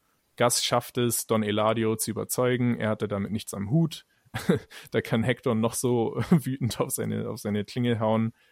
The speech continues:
Ja, Gus hat gewonnen. Er hat tatsächlich gewonnen und wurde auf eine Art sogar noch befördert, indem eben sein Territorium noch erweitert wurde.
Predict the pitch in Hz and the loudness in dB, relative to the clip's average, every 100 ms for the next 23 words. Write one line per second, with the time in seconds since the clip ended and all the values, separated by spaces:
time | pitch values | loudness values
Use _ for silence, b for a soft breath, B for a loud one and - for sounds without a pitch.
0 | b 160 123 113 - 127 143 160 120 104 | b 2 2 2 2 2 2 0 -2 -4
1 | 113 104 117 - 123 127 - 113 120 151 | -8 -6 -4 -4 -2 -4 -4 0 0 0
2 | 120 120 123 127 123 120 104 127 - 120 | -2 -2 0 0 -2 -4 -2 -4 -2 0
3 | 117 - 120 - 127 110 104 101 107 110 | 0 -2 -8 -2 0 0 -2 -2 -2 -2
4 | 107 104 107 107 - 107 - 117 104 101 | -2 0 0 -2 -4 -6 -2 -2 -2 -4
5 | 101 104 104 104 110 - 107 113 165 | -4 -4 -4 -4 -4 -2 0 0 -2